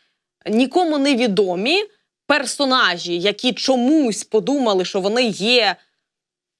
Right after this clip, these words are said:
тими, хто можуть переказувати волевиявлення народу, і пішли до Путіна підписати якісь документи.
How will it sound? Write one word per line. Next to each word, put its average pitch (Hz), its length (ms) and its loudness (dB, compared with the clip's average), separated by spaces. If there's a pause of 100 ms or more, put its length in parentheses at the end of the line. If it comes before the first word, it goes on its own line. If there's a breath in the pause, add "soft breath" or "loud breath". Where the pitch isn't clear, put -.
(260)
тими, 269 400 2
хто 202 220 0
можуть 226 840 -2 (360)
переказувати 196 1200 0 (540)
волевиявлення 196 960 0
народу, 214 720 0 (280)
і 226 120 -2 (320)
пішли 240 440 0
до 180 120 -2
Путіна 262 380 -2
підписати 226 540 -4
якісь 202 220 -8
документи. 180 640 -4